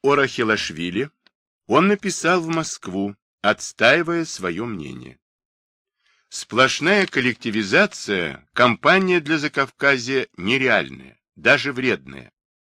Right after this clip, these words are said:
Все средние зажиточные крестьяне, предупреждал Назаритян, уйдут за кордон, прихватив свой скот,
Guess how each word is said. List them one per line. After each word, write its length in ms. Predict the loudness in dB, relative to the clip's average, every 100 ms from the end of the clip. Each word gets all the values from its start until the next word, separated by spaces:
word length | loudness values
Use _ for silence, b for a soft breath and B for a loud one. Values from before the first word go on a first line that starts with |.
| _ b b b b
Все 280 | -8 0 2
средние 540 | 2 0 0 0 -2
зажиточные 680 | 2 2 2 -4 -6 -4 -4
крестьяне, 720 | -4 -10 -10 0 2 2 -2
предупреждал 880 | -4 -6 -6 -8 -8 -4 0 2 0 -4
Назаритян, 840 | -6 -4 -6 -8 -4 -2 -2 -8 _ _ _ _
уйдут 460 | -2 0 0 -2 0
за 140 | -2
кордон, 600 | 2 -2 0 0 0 -4 _ _ _ _
прихватив 680 | -4 -4 -2 -4 -2 -6 -6
свой 300 | -6 -4 -4
скот, 580 | -8 -2 0 0 -2